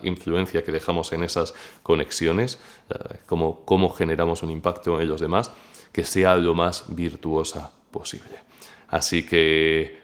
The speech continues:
este sería, sería el cuarto concepto, Omoiyari, y vamos a pasar al último. Y bueno,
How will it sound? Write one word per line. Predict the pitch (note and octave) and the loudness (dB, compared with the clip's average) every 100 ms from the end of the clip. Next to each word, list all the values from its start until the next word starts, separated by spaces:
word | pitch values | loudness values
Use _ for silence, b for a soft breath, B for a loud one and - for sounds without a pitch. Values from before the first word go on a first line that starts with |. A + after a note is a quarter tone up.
| - | -4
este | F#2 - | 0 0
sería, | E2+ E2+ D#2+ D#2 - | 0 2 2 0 -4
sería | E2 E2 D#2 | -2 2 2
el | D#2 | 2
cuarto | - D#2+ - D#2+ D#2 B B B | 0 0 2 2 2 B B B
concepto, | - D#2 G2 G#2 D3 D3+ D3 - - | -2 0 2 4 6 6 2 -14 -14
Omoiyari, | D#2+ D2+ D2+ F2+ B2+ C3+ - - | -6 -6 -2 0 0 -4 -10 -16
y | E2 | -4
vamos | E2 E2 | -2 -2
a | |
pasar | - - D2+ | -2 0 0
al | D2+ | 0
último. | D2+ D2 D2+ - _ _ _ | -4 -8 -10 -14 _ _ _
Y | A#2+ | 8
bueno, | C#3 F#2 | 8 8